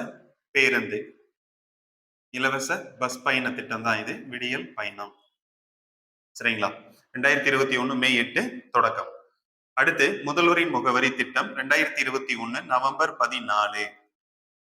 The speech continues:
சரிங்களா? இது சி எம் செல்லுக்கு, அதாவது சி எம் ஓட, சி எம் செல்லுக்கு மனுக்கள்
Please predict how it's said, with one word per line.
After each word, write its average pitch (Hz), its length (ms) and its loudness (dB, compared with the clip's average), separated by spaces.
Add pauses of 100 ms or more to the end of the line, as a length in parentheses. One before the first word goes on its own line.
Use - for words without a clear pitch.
சரிங்களா? 117 300 -2 (380)
இது 131 220 2 (280)
சி 175 300 -2
எம் 208 260 -2
செல்லுக்கு, 135 420 2 (1000)
அதாவது 127 300 2
சி 170 200 -2
எம் 160 140 0
ஓட, 127 160 4 (680)
சி - 200 -4
எம் 170 220 0
செல்லுக்கு 127 380 2 (1160)
மனுக்கள் 175 440 4